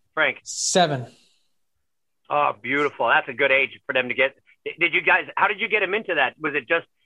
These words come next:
Speaker 1: like, ba-, basketball cards? I found to get my sons into hockey, I had to buy them a lot of hockey cards, and then they started watching it, and, like, they were already playing. But what was it
Speaker 2: That's,
Speaker 1: with you?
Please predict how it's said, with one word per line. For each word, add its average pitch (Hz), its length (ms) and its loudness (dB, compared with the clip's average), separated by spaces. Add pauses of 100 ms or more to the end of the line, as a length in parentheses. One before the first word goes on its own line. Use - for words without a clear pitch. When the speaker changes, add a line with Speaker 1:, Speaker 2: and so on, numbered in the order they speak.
(120)
Speaker 1:
like, 143 200 -2 (520)
ba-, 165 180 0
basketball 160 460 2
cards? 160 280 0
I 190 120 2
found 226 260 2
to 175 60 -4
get 175 160 0
my 165 180 0
sons 170 200 -2
into 156 140 2
hockey, 135 380 -2 (220)
I 139 60 -4
had 170 120 0
to 165 80 0
buy 147 220 2
them 143 120 -4
a 131 40 0
lot 135 160 0
of 107 80 0
hockey 131 340 0
cards, 113 300 -4
and 127 100 -6
then 147 120 -2
they 147 100 -2
started 131 280 -6
watching 135 380 -4
it, 131 160 -4 (400)
and, 123 300 -4 (100)
like, 135 240 -4
they 135 80 0
were 160 140 2
already 135 340 0
playing. 107 340 -4
But 101 200 -6 (360)
what 151 140 -6
was 151 80 -4
it 147 40 -2
Speaker 2:
That's, 151 180 0
Speaker 1:
with - 0 -
you? 165 160 -2